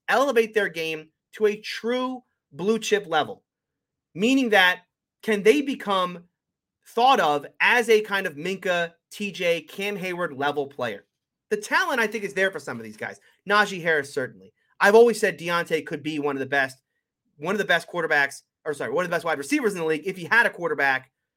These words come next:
that could get him the ball in more advantageous positions and not necessarily just kind of a,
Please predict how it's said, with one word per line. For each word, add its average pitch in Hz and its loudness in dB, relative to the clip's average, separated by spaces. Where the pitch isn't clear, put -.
that 185 -4
could 170 -14
get 180 2
him 180 -2
the 151 -8
ball 151 0
in 147 -4
more 143 0
advantageous 131 -4
positions 120 -12
and 123 -10
not 156 0
necessarily 147 -4
just 131 -14
kind 123 -8
of 117 -6
a, 117 -6